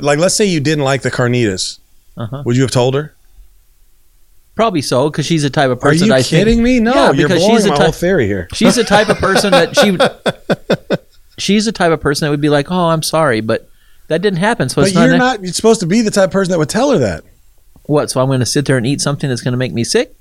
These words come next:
Speaker 1: Well, I didn't s-, I didn't say it was revolting to you. I just said you didn't like it.
Speaker 2: Oh, okay.
Speaker 1: I mean, you
Speaker 2: Well
Speaker 1: ate it, but you just wasn't your favorite. You said she didn't
Speaker 2: No,
Speaker 1: make it,
Speaker 2: okay,
Speaker 1: did she?
Speaker 2: so if that's the case, then no, I probably wouldn't have
Speaker 1: The
Speaker 2: said
Speaker 1: point is
Speaker 2: anything.
Speaker 1: this, when you're marrying, or when you're dating, I should say, you're trying to impress each other.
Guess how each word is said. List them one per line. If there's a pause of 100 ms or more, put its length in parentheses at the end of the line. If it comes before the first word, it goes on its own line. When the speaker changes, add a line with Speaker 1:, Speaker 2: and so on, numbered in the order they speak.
(260)
Speaker 1:
Well,
I
didn't
s-,
I
didn't
say
it
was
revolting
to
you.
I
just
said
you
didn't
like
it. (260)
Speaker 2:
Oh,
okay. (180)
Speaker 1:
I
mean,
you
Speaker 2:
Well
Speaker 1:
ate
it,
but
you
just
wasn't
your
favorite.
You
said
she
didn't
Speaker 2:
No,
Speaker 1:
make
it,
Speaker 2:
okay,
Speaker 1:
did
she?
Speaker 2:
so
if
that's
the
case,
then
no,
I
probably
wouldn't
have
Speaker 1:
The
Speaker 2:
said
Speaker 1:
point
is
Speaker 2:
anything.
Speaker 1:
this,
when
you're
marrying,
or
when
you're
dating,
I
should
say,
you're
trying
to
impress
each
other.